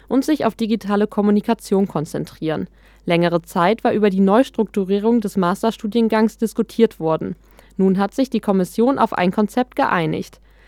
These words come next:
Anfang Mai hatte die Fakultät für Sozialwissenschaften einen Einschreibestopp für den alten Studiengang verkündet, da dieser nicht mehr attraktiv war und finanzielle Mittel fehlten. Zum Wintersemester zweitausendachtzehn neunzehn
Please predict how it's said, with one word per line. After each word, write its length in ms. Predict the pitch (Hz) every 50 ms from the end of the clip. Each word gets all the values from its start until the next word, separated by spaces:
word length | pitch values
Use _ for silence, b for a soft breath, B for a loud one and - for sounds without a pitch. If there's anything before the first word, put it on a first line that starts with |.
| b b b
Anfang 460 | b - 185 190 - - 175 170 175
Mai 260 | 170 165 165 185 226 254
hatte 180 | 247 226 233 220
die 100 | 202 214
Fakultät 580 | - 247 226 - 233 226 - - - 294 330 -
für 140 | - 269
Sozialwissenschaften 1120 | 233 - 202 - - - 202 214 226 220 202 - 185 175 - - 190 185 - - 220 226 b b b b b b b
einen 180 | - 196 190
Einschreibestopp 760 | - 190 214 240 - - 190 180 175 190 - - - 240 262 - -
für 120 | - 240
den 160 | 208 196 -
alten 260 | 98 185 196 - 233 214
Studiengang 560 | - - 202 190 185 220 214 202 214 214 214
verkündet, 680 | - - - - - 208 170 160 165 - - - - _ _ -
da 140 | - 175 165
dieser 400 | 160 185 190 - 247 262 285 -
nicht 240 | - 226 208 -
mehr 120 | 208 185 180
attraktiv 520 | 175 - 180 170 - - 262 269 - -
war 200 | 277 269 269 -
und 160 | - 233 220
finanzielle 460 | - 233 214 220 226 220 - 233 240 226
Mittel 300 | 208 185 - - 151 -
fehlten. 480 | - 185 - 98 - - 185 180 190 _ b b b b b b b b b
Zum 160 | - 190 180
Wintersemester 800 | 180 185 - 226 196 185 196 190 185 185 202 - - 214 226 220
zweitausendachtzehn 880 | - - 190 - 196 185 175 185 185 - 180 - - - - 185 170 170
neunzehn 540 | 165 160 160 175 175 - 240 226 233 233